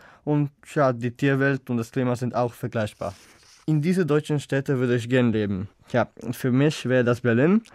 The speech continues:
weil ich finde diese Stadt geeignet. Für die Leute, die neuen sozusagen Anfang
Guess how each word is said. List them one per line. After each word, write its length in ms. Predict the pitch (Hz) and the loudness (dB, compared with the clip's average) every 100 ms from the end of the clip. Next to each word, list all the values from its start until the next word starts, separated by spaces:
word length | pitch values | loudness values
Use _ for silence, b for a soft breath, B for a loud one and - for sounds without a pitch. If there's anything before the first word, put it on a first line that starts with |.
| B B B - | B B B -2
weil 160 | 123 | 0
ich 120 | 123 | 2
finde 260 | - 143 127 | 2 2 2
diese 260 | 113 127 123 | 2 0 0
Stadt 220 | 135 131 | 0 0
geeignet. 480 | 117 117 95 90 101 - | 0 -2 -2 -8 -16 -20
Für 180 | - 123 | -6 -2
die 80 | 117 | 2
Leute, 400 | 120 127 - 117 b b | 2 2 0 -4 b b
die 140 | 123 127 | -2 2
neuen 360 | 127 123 120 - | 4 4 0 -4
sozusagen 540 | 113 123 127 123 120 - | -8 -6 -2 0 0 0
Anfang 420 | 120 135 190 190 | 0 2 2 2